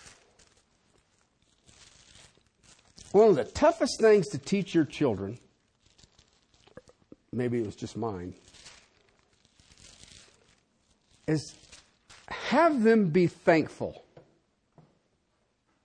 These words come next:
Right? Have you ever, you try to teach them just to say thank you, but you could tell they weren't? <laughs> You're, you're, see, anybody got kids like that?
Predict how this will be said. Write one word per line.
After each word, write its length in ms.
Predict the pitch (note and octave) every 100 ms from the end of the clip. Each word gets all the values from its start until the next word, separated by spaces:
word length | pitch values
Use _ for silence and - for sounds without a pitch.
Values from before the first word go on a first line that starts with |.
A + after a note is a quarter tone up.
| _ _ _ _
Right? 240 | D3 G3+ - - - _ _
Have 120 | - A3+
you 80 |
ever, 200 | F#4 E4 - -
you 180 | D#3 E3
try 240 | - D#4
to 60 | A3
teach 240 | C#4 A#3
them 100 | A3+
just 180 | A#3 -
to 60 |
say 200 | F3+ F#3+
thank 360 | D#3 F#3 G#3 G3
you, 200 | G#3+ G3+ - -
but 160 | E3 D#3+
you 80 |
could 160 | C#3+ B2+
tell 220 | D#3 D#3
they 140 | B2 G2+
weren't? 380 | F#2+ A#2 - -
<laughs> 40 | C3+ - C3+ _ _ _ _ - - _ _ - - - _ _ - _ _ _ G1+ - - -
You're, 240 | A#2 C#3+ -
you're, 160 | C3 E3
see, 300 | - E3+ C#3 - - _ _ -
anybody 300 | D3 D#3+ D#3
got 100 | D3
kids 200 | E3+ D3
like 200 | D#3+ D#3
that? 260 | E3 E3